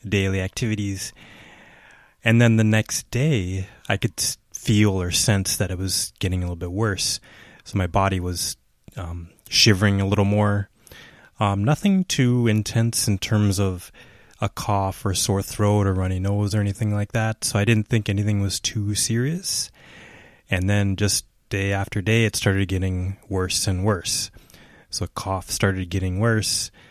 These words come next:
nose started getting more runny, and sore throat started to get more scratchy, and fever. And that's when I thought, "Hey, this might be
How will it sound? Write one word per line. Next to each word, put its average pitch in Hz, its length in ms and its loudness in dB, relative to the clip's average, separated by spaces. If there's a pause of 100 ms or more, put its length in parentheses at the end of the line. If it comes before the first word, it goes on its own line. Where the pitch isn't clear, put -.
(340)
nose 98 340 2
started 98 320 2
getting 95 260 0
more 92 200 -2
runny, 110 460 6
and 95 260 0 (340)
sore 101 300 2
throat 104 340 0 (320)
started 98 280 0
to 95 80 -4
get 98 160 -6
more 92 220 -8
scratchy, 113 840 2 (540)
and 95 580 -2 (960)
fever. 113 840 2 (1040)
And 104 260 0
that's - 540 -2 (140)
when 104 500 0 (100)
I 110 60 -4
thought, 92 440 -4
"Hey, 95 440 -4 (180)
this - 380 -6 (280)
might 90 380 -8
be 104 360 -2